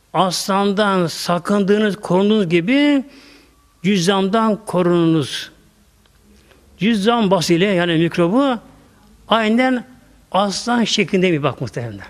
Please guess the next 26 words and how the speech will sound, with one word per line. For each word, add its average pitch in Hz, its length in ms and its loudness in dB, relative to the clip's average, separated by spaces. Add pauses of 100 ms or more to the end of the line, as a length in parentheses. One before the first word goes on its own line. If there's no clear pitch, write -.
(140)
aziz 120 160 -10
cemaatimiz. - 720 -18 (1400)
Aslan 165 360 -2
şeklindeymiş. 131 840 -4 (500)
Tabi 190 260 0 (260)
o 196 180 0
dönemde 175 320 2
mikroba 185 420 0
bilmiyorlar. 127 600 -2 (720)
Hatta 175 380 -2
meşhur 185 560 0 (280)
İbn 175 220 0
Sina 175 220 -2
Hazretleri, 156 540 -2 (800)
yani 139 340 -6
meşhur 151 340 -2
Türk 160 260 -4
Müslüman 170 360 -2
hekimi, 160 520 -2 (540)
o 160 80 -6
kadar 175 180 2
meşhur 147 320 -2
kendisi, 185 580 -4 (880)
ilk 254 200 0
defa 233 460 0
bu 262 260 0